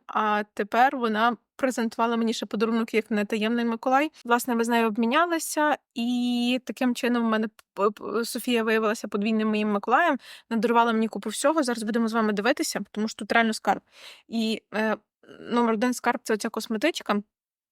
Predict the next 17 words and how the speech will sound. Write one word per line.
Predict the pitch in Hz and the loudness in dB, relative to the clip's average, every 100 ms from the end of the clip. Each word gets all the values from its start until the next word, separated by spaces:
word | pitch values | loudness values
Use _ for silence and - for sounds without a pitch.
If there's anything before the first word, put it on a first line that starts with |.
| _ _ _ 247 | _ _ _ -6
яка | 240 - 226 220 220 | -6 -2 2 4 4
проектна | - 226 - 214 | 2 0 0 -4
сумка. | - 302 330 196 208 - - - - - | 0 0 2 0 -2 -10 -20 -20 -20 -4
Я | 226 233 | 0 0
вам | 214 | 0
покажу | 220 240 254 | -2 0 0
її | 247 | 0
після | - 220 | -2 -6
того, | 226 247 | -2 0
як | 202 214 | -2 -4
вивантажу | 196 226 240 226 233 220 | 0 0 2 0 0 -2
з | 208 | 0
неї | 226 226 | 2 2
все, | 214 - 220 | 0 -2 0
що | - | -2
тут | 196 202 | -2 -6
в | 226 | -6